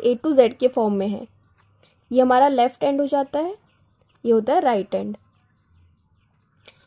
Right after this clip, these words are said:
ये हमको सीक्वेंस गिवन है, if alphabetical, अ, if English alphabet are arranged in alphabetical order, which letter will be sixth to right, sixth to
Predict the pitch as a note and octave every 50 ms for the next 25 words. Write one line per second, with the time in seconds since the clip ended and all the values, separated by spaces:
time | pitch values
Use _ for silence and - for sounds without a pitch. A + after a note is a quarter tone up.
0 | _ - C#4 C4 C#4 C#4 F#4+ G4 - D#4+ B3+ - - C4+ C#4+ D4 C4 C#4 B3 B3
1 | A#3 A3+ B3 D4 F4+ - F#4 D4 D4 C#4+ D4+ C#4 D4 D4 D4 D4 C#4+ - E4 F4+
2 | - - A#3+ B3 A#3+ A#3 - - - E4 G4 - - - - B3+ C4 C4 C4+ D4+
3 | D#4 E4+ D4+ D#4 E4 D4+ C#4 D#4+ D#4+ - E4+ E4 D#4 C4+ A#3+ A#3 A#3+ B3+ C4 -
4 | - E4 E4 D4+ D#3+ C4 C4+ C#4 C4+ B3+ C4+ C4 C#4 C#4 D#4 D#4+ - B3+ A#3 A3
5 | A3 B3+ F4 - _ _ - _ _ - G#3+ C4 F4+ G4 - - F4+ F4 D#4 D4
6 | C#4+ D#4 D#4+ D#4+ C#4 C4+ C4+ C4 B3+ A#3 A3+ C#4 E4+ A4 - - - - F4 F4
7 | - - - - - F4+ G4 G#4+ G#4+ - - - A#3+ G#3+ G#3 G#3 G3+ G3 G3+ -
8 | _ _ _ _ _ _ _ _ _ _ _ _ _ _ - - - D#4 D#4+ D#4
9 | - - _ - F4 G4